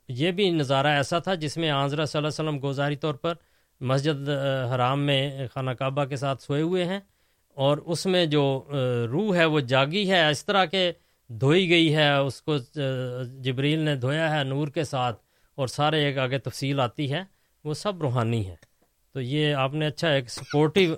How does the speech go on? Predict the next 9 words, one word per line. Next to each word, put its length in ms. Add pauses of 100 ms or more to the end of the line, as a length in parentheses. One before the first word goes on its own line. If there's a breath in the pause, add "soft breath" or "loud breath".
(100)
آرگومنٹ 540
دے 120
دیا 280
ہے 120 (600)
کہ 300 (220)
جاتے، 340
جاگتے 540
ہوئے 240
بھی 220